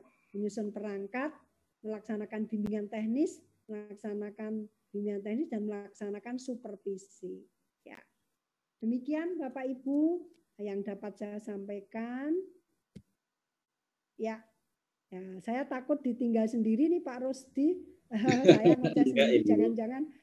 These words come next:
Speaker 1: eh,
Speaker 2: Semua pada
Speaker 1: Bapak Ibu
Speaker 2: ini.
Speaker 1: tidak mendengarkan gitu. Ya.
Speaker 2: Pada asik dan
Speaker 1: Baik, Pak.
Speaker 2: terkesima.
Speaker 1: Oke, saya kembalikan ke Bapak, eh, moderator. Monggo, Pak Rusdi.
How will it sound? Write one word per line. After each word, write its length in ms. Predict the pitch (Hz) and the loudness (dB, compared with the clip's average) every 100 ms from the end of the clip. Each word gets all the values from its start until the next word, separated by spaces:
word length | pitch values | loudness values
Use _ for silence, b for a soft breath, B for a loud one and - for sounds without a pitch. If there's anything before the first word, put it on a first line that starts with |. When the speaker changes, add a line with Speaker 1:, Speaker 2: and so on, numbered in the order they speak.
| b _ | b _
Speaker 1:
eh, 320 | 208 202 208 - | -10 -8 -10 -10
Speaker 2:
Semua 320 | - 98 107 110 | -6 0 4 6
pada 320 | 104 101 101 | 8 10 12
Speaker 1:
Bapak 240 | 101 98 | 12 12
Ibu 80 | 101 | 10
Speaker 2:
ini. 60 | 269 240 | 8 4
Speaker 1:
tidak 140 | 208 | -2
mendengarkan 640 | 220 220 214 202 180 240 226 202 | -4 -2 -2 -2 -4 -2 0 0
gitu. 220 | 196 190 180 - _ _ _ | -2 -4 -8 -12 _ _ _
Ya. 160 | - - - | -14 -8 0
Speaker 2:
Pada 180 | 92 98 101 | 4 6 6
asik 240 | - 147 127 | 8 8 12
dan 160 | 117 110 | 12 12
Speaker 1:
Baik, 60 | |
Pak. 60 | 110 | 10
Speaker 2:
terkesima. 480 | 107 110 - 107 98 | 6 4 4 8 8
Speaker 1:
Oke, 760 | 92 90 - _ _ _ 220 208 202 - | 6 -2 -12 _ _ _ -4 -4 -6 -8
saya 240 | 214 214 214 | -8 -8 -6
kembalikan 640 | 226 220 202 220 262 269 | -2 0 0 -4 -4 -8
ke 480 | 254 226 214 208 208 | -6 -6 -6 -6 -8
Bapak, 560 | 208 185 - 202 196 - _ _ _ _ 233 | -10 -12 -10 -12 -12 -18 _ _ _ _ -10
eh, 140 | 202 | -4
moderator. 600 | 202 208 202 190 190 247 330 | -4 -4 -6 -8 -6 -6 -6
Monggo, 560 | 311 294 202 208 302 | -6 -6 -6 -6 -8
Pak 220 | - - 202 | -12 -12 -12
Rusdi. 320 | 196 - | -10 -8